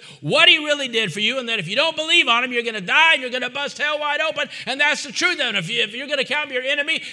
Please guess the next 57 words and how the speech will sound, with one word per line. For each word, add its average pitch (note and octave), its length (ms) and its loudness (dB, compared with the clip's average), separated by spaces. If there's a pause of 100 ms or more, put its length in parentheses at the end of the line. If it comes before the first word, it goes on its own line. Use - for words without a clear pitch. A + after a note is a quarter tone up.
'cause G#3+ 140 0
I A3+ 120 2
care C#4+ 280 2
enough C#4+ 200 0
to B3+ 80 -10
tell C#4+ 220 0
you D4 60 0
the C4+ 100 -8
truth, D4 280 -6
well, C4 200 -6
I'm A#3+ 160 -6
sorry. A3+ 360 -2 (200)
That's G3 180 -6
just G3+ 200 -4
the G3 80 -10
way F#3+ 160 -4
it's E3 120 -8
gonna F3 180 -8
be, F3+ 140 -6
'cause D3 140 -6
my D3+ 140 -6
first E3+ 280 -8
responsibility E3+ 1300 -8 (180)
isn't D#3+ 260 -6
to C#3+ 80 -8
please G3 460 -2
you, D3+ 120 -6
it's E3 220 -8
to D#3 140 -10
reach F#3+ 380 -6
you. D3+ 240 -6 (200)
My D3+ 180 -2
job D#3 380 -2
is C#3+ 160 -4
to C3+ 80 -10
please D3 440 -6
him. C#3 420 -4 (500)
And A#2+ 120 -10
I D#3 120 0
can D#3 160 -6
only E3 200 -8
do F#3 260 -6
that C3 380 -6
as C3 180 -8
I A#2+ 120 -10
preach, E3 560 -12 (240)
uh, C3+ 260 -4
the C3+ 140 -4
word D3 240 0
of C3+ 100 -6
God B2+ 460 -2 (260)
as C3+ 200 -4
he's C3+ 180 -6
called D3+ 300 -4
me D3 80 -2
to C#3 80 0
do." D3 360 2